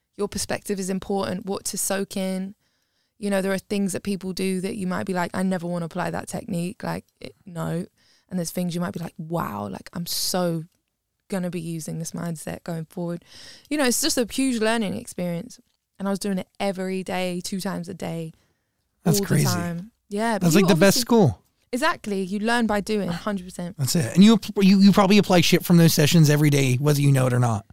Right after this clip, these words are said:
Speaker 1: Yes. Consciously and subconsciously,
Speaker 2: That's
Speaker 1: definitely.
Speaker 2: fucking cool.
Speaker 1: Yeah, it is.
Speaker 2: And, and, like, that's the point I was trying to make earlier. Like, you really can't say you're the artist today without, like, doing all that, fighting for independence.
Speaker 1: Word.
Speaker 2: Like, everything adds up. Like, life is a fucking
Speaker 1: Exactly.
Speaker 2: formula that's
Speaker 1: No, you
Speaker 2: ever
Speaker 1: can't wish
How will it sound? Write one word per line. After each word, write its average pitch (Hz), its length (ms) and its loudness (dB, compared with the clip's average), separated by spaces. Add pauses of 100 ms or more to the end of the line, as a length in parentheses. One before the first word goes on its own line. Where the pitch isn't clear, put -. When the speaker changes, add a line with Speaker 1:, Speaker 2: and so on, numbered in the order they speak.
(120)
Speaker 1:
Yes. - 520 -8 (260)
Consciously 269 440 -2
and 240 80 -2
subconsciously, 202 560 -8
Speaker 2:
That's 165 240 2
Speaker 1:
definitely. - 420 -12
Speaker 2:
fucking 180 300 4
cool. 202 260 2
Speaker 1:
Yeah, 180 240 -4
it 190 180 -8
is. - 220 -14 (180)
Speaker 2:
And, 240 180 8
and, 214 180 6
like, 240 140 6
that's 294 200 2
the 262 60 0
point 277 120 4
I - 20 6
was 202 100 6
trying 202 120 6
to 180 40 8
make 165 140 4
earlier. 151 280 6
Like, 123 180 2
you 175 80 8
really 226 200 8
can't 196 200 4
say 185 100 4
you're 151 160 6
the 143 120 6
artist 139 340 4
today 135 280 2
without, 135 320 2 (240)
like, 131 140 0 (160)
doing 175 240 8
all 139 180 6
that, 127 400 2 (200)
fighting 175 420 6
for 170 140 4
independence. 147 760 6
Speaker 1:
Word. 147 80 4
Speaker 2:
Like, 143 200 2 (380)
everything 247 440 6
adds 165 260 6
up. 202 260 4
Like, 123 200 2
life 185 260 4
is 233 80 2
a 247 80 4
fucking 202 220 2
Speaker 1:
Exactly. 185 160 6
Speaker 2:
formula 202 360 6
that's - 160 2
Speaker 1:
No, - 60 -2
you 104 80 -4
Speaker 2:
ever 175 180 4
Speaker 1:
can't 160 100 2
wish 180 60 6